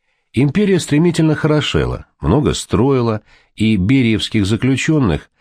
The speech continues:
на все виды работ не хватало. Да и не имело смысла тащить эту сволоту ни в Москву, ни в тем более закрытый столичный Питер. Довольно для них сибирских строек. А в столицах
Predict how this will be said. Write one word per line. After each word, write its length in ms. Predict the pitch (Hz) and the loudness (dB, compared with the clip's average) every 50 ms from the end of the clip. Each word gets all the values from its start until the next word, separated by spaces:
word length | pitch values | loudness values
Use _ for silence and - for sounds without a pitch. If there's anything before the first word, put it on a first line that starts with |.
| _ _ _ - | _ _ _ -4
на 140 | - 80 80 | -2 -2 0
все 220 | - - 98 92 | 0 0 0 0
виды 240 | 87 90 85 82 82 | 2 2 0 0 0
работ 440 | 85 90 87 95 101 95 - - - - | 0 0 0 2 0 0 0 -4 -4 -2
не 140 | 87 85 | -2 0
хватало. 600 | 80 - 95 98 95 - - 69 62 55 50 - _ _ _ _ _ _ _ _ _ _ _ - | 0 0 -2 -2 0 0 -2 -4 -4 -6 -8 -12 _ _ _ _ _ _ _ _ _ _ _ -10
Да 140 | 73 73 | -4 -2
и 60 | 73 73 | 0 0
не 180 | 82 85 92 | 2 2 2
имело 240 | 104 123 135 143 139 | 2 0 0 0 -2
смысла 460 | - - 175 185 180 160 - - 76 | -2 -2 -2 0 0 -2 -2 -4 -4
тащить 460 | - 92 90 87 - - 107 90 - | -2 -2 -2 -2 -2 -2 -2 -2 -2
эту 180 | 87 78 - 85 | -4 -2 -2 -4
сволоту 640 | - - - 90 107 120 135 143 - - 78 67 _ _ _ _ _ - | -4 -2 -2 -2 0 0 0 -2 -2 -2 -4 -6 _ _ _ _ _ -4
ни 120 | 107 135 | -2 0
в 60 | 123 | 2
Москву, 640 | 107 92 90 85 - - - 92 95 123 143 139 - _ _ _ _ _ _ - | 2 2 0 0 -2 -4 -6 -4 -2 -2 -2 -4 -6 _ _ _ _ _ _ -4
ни 380 | - 143 190 190 175 156 110 87 | -2 0 0 2 0 0 -2 -4
в 80 | - - | -4 -2
тем 200 | - 92 90 90 | 0 0 0 2
более 360 | 110 113 110 101 92 82 78 | 0 0 2 0 0 0 0
закрытый 540 | 76 95 92 - - 101 110 - - 101 87 | 0 -2 -2 0 0 0 0 0 0 -2 -2
столичный 540 | - - 95 87 85 80 - - 95 95 92 | 0 -2 0 0 0 -2 -2 -2 -2 -2 0
Питер. 380 | - - - - - - - _ _ _ _ _ _ _ _ - | -2 -4 -4 -4 -8 -14 -14 _ _ _ _ _ _ _ _ -12
Довольно 500 | - 107 143 147 147 147 131 127 117 107 | -4 -2 0 0 2 0 0 0 0 0
для 160 | 107 113 110 | 0 0 0
них 280 | 113 110 95 - - - - | 0 0 -2 -4 -8 -14 -12
сибирских 640 | - - 120 107 95 98 87 76 - - 95 92 | -4 -2 -2 0 0 0 0 -2 -4 -4 -4 -4
строек. 480 | - - - 76 69 62 58 - - - _ _ _ _ _ _ _ _ _ _ _ _ _ _ - | -4 -4 -4 -4 -4 -4 -4 -6 -12 -18 _ _ _ _ _ _ _ _ _ _ _ _ _ _ -4
А 120 | - 92 92 | -2 -2 -2
в 60 | - | -2
столицах 640 | - - 139 185 202 190 - - 175 165 - - | -4 -4 -2 -2 -2 -2 -4 -4 -4 -4 -6 -8